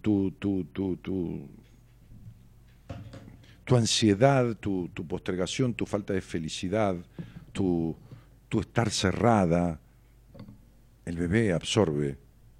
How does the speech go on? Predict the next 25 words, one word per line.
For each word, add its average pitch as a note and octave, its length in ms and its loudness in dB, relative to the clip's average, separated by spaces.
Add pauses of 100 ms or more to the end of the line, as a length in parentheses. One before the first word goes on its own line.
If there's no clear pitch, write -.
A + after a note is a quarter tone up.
(280)
este, C#2 540 -6 (140)
cuando D2 320 -2
bebé D2+ 320 0
todo D2 200 -4
lo C#2+ 160 -4
que C2+ 80 -8
la C2+ 80 -6
madre, C2+ 600 -8
no F#2+ 120 -6
le F2+ 80 -2
estás - 240 -6
transmitiendo C2 640 -6
constipación, A#1 800 -10 (420)
absorbe F#2+ 520 2
tensiones, D#2+ 760 0
absorbe E2 420 -4
un C#2 100 -4
montón B1+ 320 -6
de B1 80 -6
cosas, - 460 -8
¿entendés? A#1+ 300 -10
Ya G2 160 2
desde E2 240 -2
el C#2 60 -2
vientre, C2+ 600 2